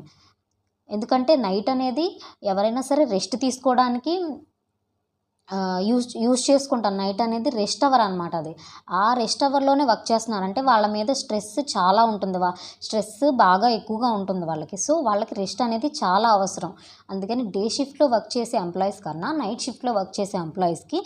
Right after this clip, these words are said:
రెస్ట్ చాలా అవసరం. So ఇది గుర్తించి డీజీసీఏ ఏదైతే ఉందో అది నైట్ షిఫ్ట్ చేసే వాళ్ళకి, ఆ, కొంచెం రూల్స్ అనేవి, ఆ, వాళ్ళకి తగ్గట్టు మార్చిందనమాట. నైట్ షిఫ్ట్ చేసే వాళ్ళకి కొంచెం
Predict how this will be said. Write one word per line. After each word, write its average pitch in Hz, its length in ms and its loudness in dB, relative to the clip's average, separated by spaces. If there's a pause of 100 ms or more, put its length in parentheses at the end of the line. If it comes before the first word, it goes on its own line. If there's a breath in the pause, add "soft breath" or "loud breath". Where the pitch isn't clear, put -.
(260 loud breath)
రెస్ట్ 214 240 -2
చాలా 208 360 2
అవసరం. 175 400 0 (340)
So 294 160 2
ఇది 240 220 0
గుర్తించి 240 880 -2
డీజీసీఏ 254 680 0
ఏదైతే 202 420 -2
ఉందో 175 380 0 (460 loud breath)
అది 214 320 -4
నైట్ 214 260 -2
షిఫ్ట్ 254 320 -4 (140)
చేసే 196 340 0
వాళ్ళకి, 170 440 0 (600 soft breath)
ఆ, 208 300 -6
కొంచెం 226 420 0
రూల్స్ 233 360 2
అనేవి, 226 380 2 (440)
ఆ, 214 240 0
వాళ్ళకి 208 360 4
తగ్గట్టు 208 400 2
మార్చిందనమాట. 196 800 -2
నైట్ 185 240 -4
షిఫ్ట్ 196 280 -8
చేసే 185 220 0
వాళ్ళకి 180 340 -2
కొంచెం 233 380 -2